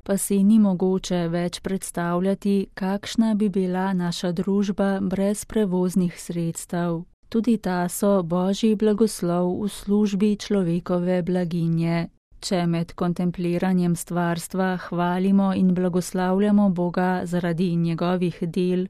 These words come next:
je prav tudi, da se mu zahvalimo za dragocenost dela vseh tistih oseb,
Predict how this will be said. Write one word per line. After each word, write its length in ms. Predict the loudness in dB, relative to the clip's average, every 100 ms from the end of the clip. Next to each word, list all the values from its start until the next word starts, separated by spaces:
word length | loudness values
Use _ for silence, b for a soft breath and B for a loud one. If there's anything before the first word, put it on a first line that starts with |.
| -4
je 180 | 0 0
prav 380 | 2 2 2 0
tudi, 460 | 0 2 4 2 2
da 120 | -2
se 180 | 2 6
mu 140 | 6
zahvalimo 920 | 4 -2 -2 0 0 2 4 6 4 0
za 180 | -2 0
dragocenost 960 | 0 2 0 0 2 4 6 4 -2
dela 560 | -4 -2 0 0 0 0
vseh 420 | -2 0 -2 0
tistih 540 | 0 0 2 -2 0 -2
oseb, 500 | -2 -2 -2 -2